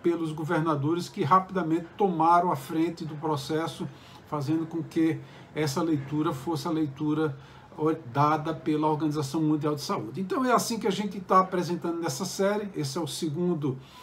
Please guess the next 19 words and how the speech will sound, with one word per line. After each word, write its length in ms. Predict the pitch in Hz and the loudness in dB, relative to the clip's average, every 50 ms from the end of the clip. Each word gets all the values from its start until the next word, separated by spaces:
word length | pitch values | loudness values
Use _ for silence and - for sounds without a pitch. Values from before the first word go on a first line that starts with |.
| - - - - - - | -20 -20 -20 -20 -20 -10
é, 520 | - 135 139 135 135 135 131 127 127 123 120 | -4 -2 0 0 2 2 0 0 -2 -4 -6
vídeo 400 | 113 104 131 175 196 185 151 147 | -8 -4 0 0 2 2 0 -4
que 80 | 135 151 | -4 -4
a 60 | 143 | -4
gente 180 | 135 147 143 135 | -2 -2 -4 -4
faz 200 | - 147 139 135 | -4 -6 -6 -6
pra 160 | - - 156 | -4 -4 -6
você 360 | 151 160 170 143 - 185 175 | -4 -4 -6 -4 -2 -2 -2
sobre 340 | 139 - - 196 185 165 165 | -2 -2 -2 -2 -2 0 0
isso. 220 | 180 185 185 - - - - - | -2 -2 -2 -6 -14 -20 -6 -2
Temos 340 | 180 190 190 175 147 135 | 0 2 2 0 0 2
outras 680 | 170 190 220 233 220 - 202 185 175 135 - - - - - - - - | 6 6 6 6 4 2 0 0 0 -2 -4 -10 -12 -16 -20 -20 -16 -6
novidades 480 | - 160 156 160 165 147 147 156 151 139 | -4 -4 -2 0 0 0 2 0 0 -2
pra 140 | - - 143 | -4 -4 -4
você, 320 | 135 127 127 131 - 180 | -4 -4 -4 -4 -2 -2
outras, 600 | 165 156 160 202 202 208 185 156 135 - - - - - - - - - | 0 2 2 2 2 2 -2 -2 -2 -4 -10 -14 -20 -20 -20 -20 -12 -8
outros 240 | 160 180 180 - - | -6 -6 -6 -8 -12
fatos 580 | - - 165 180 196 190 - - 147 127 - | 0 6 8 8 8 8 4 -6 -8 -4 -2
interessantes 760 | 147 143 135 151 143 139 131 135 - 156 156 139 135 - - | -4 -2 -2 -2 -2 -2 -4 -2 -2 -2 -2 -2 -4 -12 -20